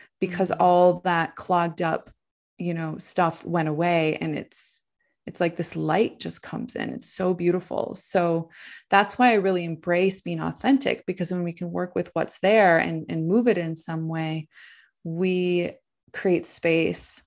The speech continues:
Speaker 1: for what we're really needing.
Speaker 2: I love that. That's such a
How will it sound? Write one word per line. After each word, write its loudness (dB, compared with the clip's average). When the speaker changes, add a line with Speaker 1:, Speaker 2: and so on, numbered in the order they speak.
Speaker 1:
for 0
what -2
we're -2
really -4
needing. -8
Speaker 2:
I -6
love -8
that. -12
That's -16
such -12
a -6